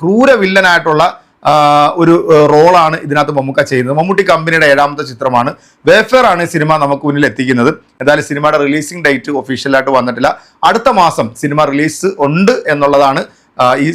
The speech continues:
ഇപ്പോ ഈ ഒരു, ആ, പോസ്റ്റർ സൂചിപ്പിക്കുന്നത്. അതോടൊപ്പം ജിതിൻ കെ ജോസ് ആണ് സിനിമ സംവിധാനം ചെയ്യുന്നത്. എന്തായാലും ഈ സിനിമയ്ക്ക് വേണ്ടിയുള്ള ഒരു കട്ട കാത്തിരിപ്പിലായിരുന്നു. കഴിഞ്ഞ ഏതാണ്ട് കുറച്ച് നാളായിട്ട് നമ്മുടെ മമ്മൂക്ക മലയാള സിനിമ ഇൻഡസ്ട്രിയിൽ തന്നെ ഇല്ലായിരുന്നു. അദ്ദേഹം, ആ, റെസ്റ്റിലായിരുന്നു. അതിനുശേഷം മമ്മൂക്ക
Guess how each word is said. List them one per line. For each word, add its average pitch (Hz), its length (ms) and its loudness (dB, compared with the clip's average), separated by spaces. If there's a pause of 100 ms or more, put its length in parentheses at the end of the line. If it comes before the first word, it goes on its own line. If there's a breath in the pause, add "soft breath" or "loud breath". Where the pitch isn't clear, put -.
(120)
ഇപ്പോ 160 360 0
ഈ 156 180 0
ഒരു, 160 140 4 (180)
ആ, 135 200 4 (120)
പോസ്റ്റർ 139 320 -2
സൂചിപ്പിക്കുന്നത്. 127 600 -2
അതോടൊപ്പം 233 680 -2 (140)
ജിതിൻ 196 280 2
കെ 247 120 2
ജോസ് 208 300 2
ആണ് 165 220 0
സിനിമ 156 380 -2
സംവിധാനം 147 480 0
ചെയ്യുന്നത്. 131 400 0 (280 soft breath)
എന്തായാലും 156 260 0
ഈ 160 80 -2
സിനിമയ്ക്ക് 147 420 -2
വേണ്ടിയുള്ള 147 260 2
ഒരു 143 120 0 (100)
കട്ട 131 260 -2 (140)
കാത്തിരിപ്പിലായിരുന്നു. 127 800 -2 (240 soft breath)
കഴിഞ്ഞ 214 180 0
ഏതാണ്ട് 226 380 2
കുറച്ച് 202 360 -4
നാളായിട്ട് 190 340 2
നമ്മുടെ 185 200 2
മമ്മൂക്ക 180 320 -2 (220)
മലയാള 165 240 0
സിനിമ 165 300 -2
ഇൻഡസ്ട്രിയിൽ 160 560 -2
തന്നെ 156 120 -2
ഇല്ലായിരുന്നു. 143 500 0 (240 soft breath)
അദ്ദേഹം, 143 460 0
ആ, 139 260 4
റെസ്റ്റിലായിരുന്നു. 139 640 0
അതിനുശേഷം 143 540 0
മമ്മൂക്ക 139 300 -2